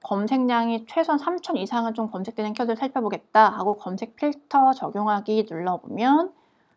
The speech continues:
조금 더 검색량이 많은, 그런데 좀 의미가 있는 키워드 목록들을 보실 수가 있죠. 여기서 중요한 점은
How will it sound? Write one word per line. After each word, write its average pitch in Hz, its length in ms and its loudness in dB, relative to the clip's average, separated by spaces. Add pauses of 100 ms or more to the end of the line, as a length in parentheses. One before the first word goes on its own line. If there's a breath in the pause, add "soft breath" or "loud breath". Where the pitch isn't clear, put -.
조금 240 300 2
더 240 100 2
검색량이 233 720 0
많은, 190 680 2 (260)
그런데 220 340 4
좀 208 200 -2
의미가 240 420 4
있는 220 600 2 (420)
키워드 262 280 -2
목록들을 208 720 -2
보실 196 300 -6
수가 240 380 -2
있죠. - 340 -14 (400)
여기서 240 240 2
중요한 247 480 2
점은 214 540 2